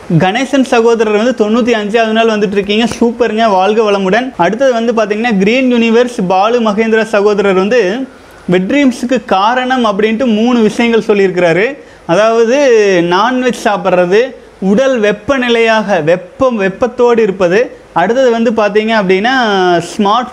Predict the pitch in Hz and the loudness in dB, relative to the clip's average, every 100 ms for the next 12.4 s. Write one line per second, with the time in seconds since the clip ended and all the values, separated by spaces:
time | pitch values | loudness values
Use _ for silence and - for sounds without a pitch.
0 | 247 233 208 196 190 165 151 151 - - | -4 -2 -2 -2 0 -2 -2 -6 -8 -20
1 | - 190 208 196 254 233 226 214 254 247 | -2 0 0 0 0 2 0 0 -2 0
2 | 240 226 196 240 226 202 202 208 220 220 | 0 -2 -2 -2 0 0 0 -2 -2 0
3 | 196 185 185 165 214 277 - - - - | 0 0 0 0 0 -4 -12 -20 -12 -4
4 | 156 180 247 262 233 208 196 190 214 262 | -2 0 0 0 -4 -2 -2 0 0 -2
5 | 190 196 262 254 233 214 208 220 240 190 | -4 0 2 0 0 0 2 2 0 -2
6 | 214 247 240 240 220 202 202 226 214 185 | 0 0 0 -2 -2 -2 0 0 0 0
7 | 202 277 277 - - 185 220 220 208 185 | 0 0 -4 -16 -6 0 2 4 4 2
8 | 220 262 262 233 202 247 240 196 226 247 | 2 0 2 2 0 -2 -2 -2 0 0
9 | 233 220 208 202 196 233 208 208 196 185 | 0 0 0 0 0 0 0 0 0 0
10 | 185 190 180 165 190 311 277 196 180 175 | 0 0 0 0 0 -2 0 0 0 0
11 | 214 214 - 190 180 180 190 175 165 175 | -2 -4 -2 -2 0 -2 -2 -2 0 0
12 | 160 156 202 277 | 0 -2 -2 -4